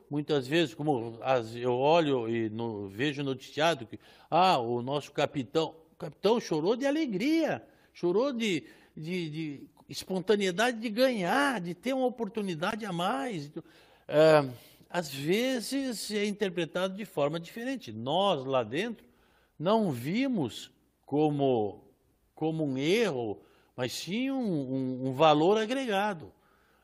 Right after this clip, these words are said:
É, mas, é, é,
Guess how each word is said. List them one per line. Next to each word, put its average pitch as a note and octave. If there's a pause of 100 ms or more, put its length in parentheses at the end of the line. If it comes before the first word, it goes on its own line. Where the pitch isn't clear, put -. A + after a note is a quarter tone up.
(240)
É, F#3+ (540)
mas, D3+
é, A#2 (460)
é, -